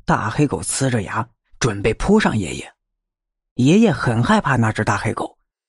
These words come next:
他看到大黑狗要吃掉自己的魂魄，不禁叹了口气，很不情愿的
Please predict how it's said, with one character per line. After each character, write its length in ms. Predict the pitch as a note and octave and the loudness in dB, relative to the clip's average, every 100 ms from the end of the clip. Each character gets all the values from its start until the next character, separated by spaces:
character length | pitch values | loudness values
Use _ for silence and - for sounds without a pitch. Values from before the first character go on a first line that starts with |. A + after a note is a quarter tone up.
| - | -4
他 120 | C3+ | -2
看 220 | - C#3 | 2 2
到 140 | B2 A#2 | 2 0
大 180 | C3+ | 0
黑 160 | B2+ D3+ | 2 2
狗 220 | - G2 - | 0 -6 -4
要 180 | D3 A2+ | 0 0
吃 260 | - - F#3+ | 0 0 2
掉 160 | F3+ A#2 | 2 0
自 220 | - C#3 | -2 -2
己 100 | B2 | -2
的 80 | - | -8
魂 240 | - C#3 | -2 -2
魄， 240 | - - - _ - | 0 -4 -4 _ 2
不 240 | A#3 A#2 | 4 4
禁 200 | - - - | -2 -8 -8
叹 200 | - C3 | -2 -2
了 80 | F2+ | -2
口 200 | E2 - | -6 -6
气， 260 | - - _ _ _ _ _ _ | -6 -6 _ _ _ _ _ _
很 320 | - B2 A#2 | -2 2 2
不 100 | D#3 | 2
情 240 | - - C#3 | 0 0 2
愿 160 | F#3+ | 4
的 140 | B2 | 2